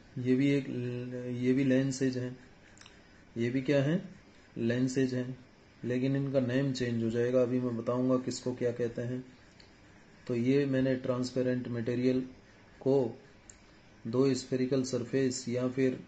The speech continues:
एक spherical और एक plane surface से क्या कर दिया? Bound कर दिया, घेर दिया। तो इस structure को क्या कहते हैं? Lens कहते हैं। इस structure को क्या कहते हैं? Lens कहते हैं।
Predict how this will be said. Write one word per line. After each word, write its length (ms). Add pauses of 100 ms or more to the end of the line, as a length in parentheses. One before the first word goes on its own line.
एक 300
spherical 480 (140)
और 160
एक 320 (100)
plane 220
surface 420
से 160
क्या 160
कर 160
दिया? 240
Bound 480
कर 120
दिया, 200
घेर 260
दिया। 240 (1120)
तो 120
इस 220 (100)
structure 400
को 100
क्या 180
कहते 260
हैं? 160
Lens 400
कहते 280
हैं। 220 (1160)
इस 180
structure 500
को 100
क्या 160
कहते 260
हैं? 340
Lens 500
कहते 280
हैं। 240